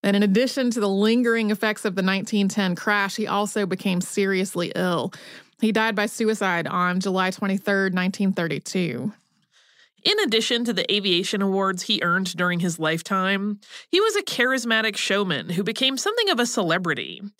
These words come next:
Speaker 2: Contemporary accounts also describe him as flamboyant and somewhat feminine, and there's been some speculation about what his sexual orientation might have been. Today, he is still a highly revered figure in Brazil, known as the father of the Brazilian Air Force.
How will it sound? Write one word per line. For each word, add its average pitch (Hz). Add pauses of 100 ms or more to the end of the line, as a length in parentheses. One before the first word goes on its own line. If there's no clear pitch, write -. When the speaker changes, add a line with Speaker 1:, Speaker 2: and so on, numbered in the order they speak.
(420)
Speaker 2:
Contemporary 269
accounts 220
also 240
describe 196
him 196
as 202
flamboyant 214
and 214
somewhat 330
feminine, 185 (260)
and 233
there's 294
been 349
some 480
speculation 240
about 190
what 196
his 202
sexual 208
orientation 170
might 135
have 135
been. 131 (560)
Today, 330
he 294
is 294
still 254
a 254
highly 247
revered 180
figure 160
in 151
Brazil, 175 (240)
known 247
as 214
the 208
father 220
of 190
the 220
Brazilian 175
Air 156
Force. -